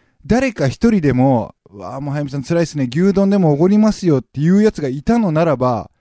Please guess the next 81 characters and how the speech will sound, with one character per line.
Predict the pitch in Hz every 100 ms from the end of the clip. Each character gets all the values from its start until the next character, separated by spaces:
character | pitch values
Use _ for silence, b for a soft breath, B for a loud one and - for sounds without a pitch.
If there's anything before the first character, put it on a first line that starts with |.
| _ _ -
俺 | 156 202
は | 196
胸 | 160 170 240
張 | 247
っ | 180
て | - 135
そ | - 143
い |
つ | 120
に | 135
ス | -
テ | 175
ー | 151
キ | 113
を |
お | 104
ご | 107
る | 104
よ。 | - _ _ _ _ _ _ _ _ _ _ _
俺 | 160 214 254
が | 233
負 | 220
け | 226
た | 220 220
時 | 226 -
は | 156
ヘ | 113 185
ラ | 170
ヘ | 139
ラ | 120
ヘ | 131
ラ | 147
ヘ | 123
ラ | 104
笑 | 117 143
っ |
て | - 170
る | 156
く | -
せ | 165
に、 | 131 131 117 - _ _ _ _ -
「何 | 151 190 262
を | 269
ち | 269
ょ |
っ | 254
と | -
勝 | 165 160
っ |
た | -
ら | 143
ご | 120 131
ち |
そ | - 151
う |
さ | 139
ま | 143
で | 143 143
す |
っ | -
て | -
言 | 120
っ |
て | - 147
ん | 139
だ」 | 113
っ |
て | - 123
い |
う |
腹 | 110 - 156
の | 160
立 | 151
ち | 139 -
方 | 175 120
を | 113
超 | - 226 226
し | -
て | 131
き | -
て、 | 127 110 90